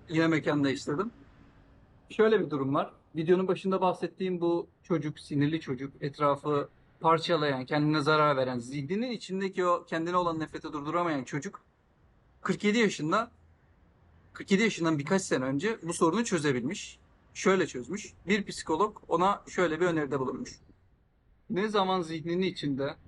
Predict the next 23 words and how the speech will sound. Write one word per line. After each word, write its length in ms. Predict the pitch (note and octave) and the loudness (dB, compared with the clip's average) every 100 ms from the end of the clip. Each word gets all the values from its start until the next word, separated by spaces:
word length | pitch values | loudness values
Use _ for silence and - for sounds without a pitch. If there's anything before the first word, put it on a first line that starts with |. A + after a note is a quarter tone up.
| - | -2
kendine 300 | D3+ D#3 E3 | 0 2 2
hakaret 440 | - D#3+ D#3 D#3+ | 4 4 2 2
edeceğin, 440 | D3 B2 B2+ - - | -2 -4 -6 -8 -6
kendine 380 | C#3 C3+ D3 D#3+ | -2 0 0 0
kızacağın, 640 | D3+ D#3 C3+ C3 A#2+ A#2 - - | -4 -6 0 0 0 -4 -10 -16
sağ 280 | - D#3 E3 | 0 4 4
solu 220 | F#3+ G3 | 2 2
parçalamak 540 | F3 E3 E3+ E3+ E3 | 2 2 0 0 -2
isteyeceğin 400 | - - D3 D#3 | -6 -6 -2 0
şeyler 520 | D#3 - D3 D3+ D#3+ - - - - - - - - - - - - - | 0 0 2 2 2 -2 -20 -20 -20 -20 -20 -20 -20 -20 -20 -20 -16 0
yaşanırsa 760 | D3+ D3 F#3 G3+ - D3+ E3 - - - - - - - - | 0 4 4 4 0 -2 -2 -6 -20 -20 -20 -20 -20 -20 -2
şöyle 300 | G#3 F#3+ D3+ | 4 4 2
düşün. 180 | B2 - _ _ _ _ _ _ _ _ _ _ _ - | -4 -20 _ _ _ _ _ _ _ _ _ _ _ 0
Yapılan 460 | E3+ F3 F3+ F3+ | 0 2 0 0
hata, 460 | E3 E3+ F3 E3 D#3+ | 2 -2 2 2 2
sinirlendiğin 720 | D#3+ D#3 D3+ D3+ D3+ D3+ D#3+ | -2 -4 -2 0 0 0 -2
şey, 280 | D#3 D#3+ D#3+ | -2 -2 0
artık 480 | D3 C#3 - - C#3+ | 0 -2 -4 -8 -2
ne 200 | D3+ G3+ | 2 2
için 220 | G3+ D#3+ | 2 -2
kendine 360 | D#3 C#3+ C#3+ C#3 | 0 0 2 0
öfke 260 | B2 C#3 | -2 -8
kusuyorsan, 560 | D3 - D3 - E3 | -8 -6 -6 0 0